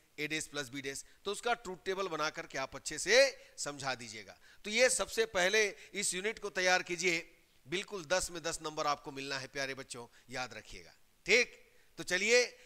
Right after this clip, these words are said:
इस तरीके से आपका पूरा पेपर का इंपॉर्टेंट क्वेश्चन कंप्लीट हुआ। हमने फर्स्ट पेपर का भी दिया और सेकंड पेपर का भी दिया, बस आपको पढ़ना है। यदि इसको पूरे जितना भी दस यूनिट का हमने दिया है, यदि पढ़ लिया तो बिल्कुल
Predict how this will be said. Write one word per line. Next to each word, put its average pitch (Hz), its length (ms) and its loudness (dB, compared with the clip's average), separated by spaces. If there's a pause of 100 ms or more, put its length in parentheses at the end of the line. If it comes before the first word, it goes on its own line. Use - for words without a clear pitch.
(120)
इस 190 160 -2
तरीके 202 360 0
से 190 120 0
आपका 180 300 2
पूरा 202 340 2
पेपर 185 400 0 (340)
का 180 60 0
इंपॉर्टेंट 180 460 -2
क्वेश्चन 175 260 -6
कंप्लीट 165 420 -8
हुआ। 180 180 8 (380)
हमने 170 240 -2
फर्स्ट 180 260 -2
पेपर 170 300 -6
का 190 140 -2
भी 190 120 -2
दिया 214 240 8 (360)
और - 100 0
सेकंड 160 340 -6
पेपर 143 280 -8
का 135 120 -8
भी 127 140 -12
दिया, 113 200 -8 (220)
बस 208 260 6 (140)
आपको 165 360 2
पढ़ना 156 420 2
है। 196 300 4 (240)
यदि 170 180 -4
इसको 180 280 -8
पूरे 180 300 -2 (360)
जितना 190 340 0
भी 170 220 -6 (100)
दस 175 200 0
यूनिट 185 220 -6
का 170 120 -2
हमने 165 200 -4
दिया 175 280 4
है, 160 220 4 (200)
यदि 170 220 -4
पढ़ 190 220 0
लिया 220 260 8 (340)
तो 151 60 -12
बिल्कुल 175 340 -6